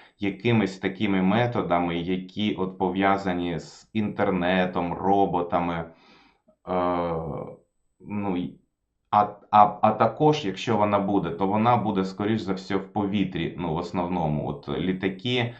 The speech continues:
дрони, е, тобто не на землі. От знову ж таки, поки, м, багато планет стихії землі, то тере-,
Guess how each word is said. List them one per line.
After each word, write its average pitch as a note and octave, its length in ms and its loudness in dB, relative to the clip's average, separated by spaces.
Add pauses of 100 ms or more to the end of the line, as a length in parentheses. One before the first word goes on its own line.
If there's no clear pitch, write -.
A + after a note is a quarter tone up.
(140)
дрони, F#2+ 680 2 (380)
е, F2+ 180 2
тобто F#2 400 0
не G#2+ 240 4
на G2 160 2
землі. F#2+ 500 0
От E2+ 220 -2 (140)
знову F#2 320 0
ж - 100 -8
таки, E2+ 220 -4
поки, G2 560 0 (280)
м, F#2 380 -2
багато G2+ 440 4
планет G2 360 0
стихії F#2+ 460 -2
землі, G2+ 800 -2
то F#2 640 4
тере-, G2 280 0